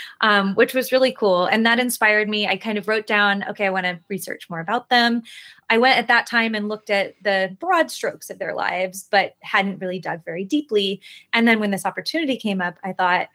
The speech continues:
"I've been meaning to look deeper into their lives anyway. I find them really interesting." And so this is a win-win situation. Even if I don't get the project that they're having me audition for,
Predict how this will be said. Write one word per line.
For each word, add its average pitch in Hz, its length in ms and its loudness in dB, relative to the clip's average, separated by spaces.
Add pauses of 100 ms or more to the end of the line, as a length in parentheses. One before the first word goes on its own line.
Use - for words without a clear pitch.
(520)
"I've 220 120 2
been 247 240 2
meaning 233 340 0
to 247 120 -6
look 240 180 -4
deeper 240 260 -4
into 226 220 0
their 208 160 4
lives 190 340 0
anyway. 254 480 -2
I 247 60 -2
find 196 200 -2
them 190 120 -2
really 185 220 -4
interesting." 294 680 -4
And 214 160 -2
so 202 320 4
this 214 220 0
is 226 80 -2
a 262 80 4
win-win 240 320 2
situation. 196 720 -2
Even 226 260 0
if 233 140 2
I 208 80 6
don't 196 260 -2
get - 160 0
the 202 80 -8
project 247 560 4
that 269 140 2
they're 240 80 0
having 214 260 2
me 208 80 0
audition 185 460 -2
for, 302 320 6